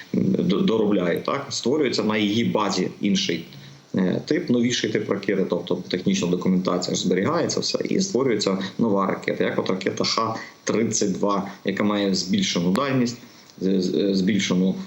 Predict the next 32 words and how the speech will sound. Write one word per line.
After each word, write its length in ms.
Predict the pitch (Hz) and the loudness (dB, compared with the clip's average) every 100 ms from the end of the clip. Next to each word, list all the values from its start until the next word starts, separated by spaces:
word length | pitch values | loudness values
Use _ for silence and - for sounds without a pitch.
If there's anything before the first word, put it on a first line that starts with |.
| - | -2
можливо, 540 | 104 110 101 101 87 - | 2 2 2 2 0 0
точність. 560 | 151 139 - 117 117 - - - - | 0 0 2 0 0 -6 -14 -20 -8
Так, 260 | 110 101 98 | -4 -2 0
ну, 320 | 98 95 98 | 2 2 0
тому, 400 | 98 101 160 - | 0 0 2 0
от, 120 | - | 0
власне, 440 | 120 127 120 110 101 | 0 0 0 0 0
все, 220 | - 143 | 0 0
що 160 | 156 131 | 0 0
новіше, 380 | 113 123 180 110 | 2 2 0 2
воно 180 | 110 117 | 2 2
все 280 | - 123 120 - - - | 0 -2 -4 -8 -8 -2
мало 260 | 107 123 104 | 2 2 2
б 100 | 90 | 0
бути 240 | 113 104 | 0 0
кращим. 540 | 104 104 101 - - - - - - - - | 0 -2 0 -2 -4 -6 -8 -14 -16 -8 -2
От, 260 | 156 - 120 | -2 0 0
е, 40 | |
у 580 | 107 101 95 90 90 98 | 2 2 2 2 2 2
випадку, 500 | 98 101 120 - 98 | 0 0 -2 0 0
як 320 | 90 87 - - | 0 -2 -6 -4
ракета 440 | 101 104 107 92 | -2 0 -2 0
Х 260 | 98 110 98 | -2 -2 -2
п'ятдесят 440 | - 110 - - | -2 -2 -4 -2
п'ять 320 | 135 147 139 - - - | -2 -2 -4 -8 -18 -12
стає 480 | - - 101 107 98 | -6 -2 0 2 0
ракетою 540 | 98 - 98 95 95 - - | 0 0 0 0 -2 -4 -8
Х 340 | - 104 - - | -4 -2 -2 -4
п'ятсот 440 | - - 139 - | -4 -2 -2 -2
п'ятдесят 500 | - 110 - 104 - | -2 0 0 -2 -2
п'ять, 320 | 98 92 90 - | -2 -2 -4 -4
вже 140 | 90 | -4